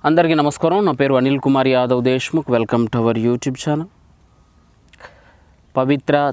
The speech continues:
చంద్రకాంత్, శిల్ప. ఈ ట్రయాంగిల్ స్టోరీ. ఇది ముగిసిన అధ్యాయం, గడిచిన గతం. దీని గురించి already మనం మాట్లాడుకున్నాం.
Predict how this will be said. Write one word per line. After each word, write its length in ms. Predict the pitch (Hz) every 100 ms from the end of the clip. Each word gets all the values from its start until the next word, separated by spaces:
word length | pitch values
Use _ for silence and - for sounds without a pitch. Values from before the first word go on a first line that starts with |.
| -
చంద్రకాంత్, 600 | 135 131 135 135 131 123 - - _ _ - -
శిల్ప. 340 | 120 110 - - _ _ _ _ _ _ _ _ _ - - - - -
ఈ 260 | 127 117 113
ట్రయాంగిల్ 540 | - 120 123 127 120
స్టోరీ. 400 | - - 120 127 - _ _ _ _ _ _ _ _ _ _ _ _ _ - -
ఇది 760 | 135 117 120 113 113 107 110 117 - - _ _ _ _ _ _ _ - - - -
ముగిసిన 340 | 123 131 160
అధ్యాయం, 460 | 135 117 127 123 120 - _ _ _ _ - 120
గడిచిన 280 | 120 - 127
గతం. 320 | 117 110 117 - _ _ _ _ - _ _ _ _ _ _ _ _ - 117
దీని 180 | 120
గురించి 320 | 123 123 120 120
already 260 | 120 117
మనం 340 | 117 117 113 113
మాట్లాడుకున్నాం. 640 | 113 120 117 - 120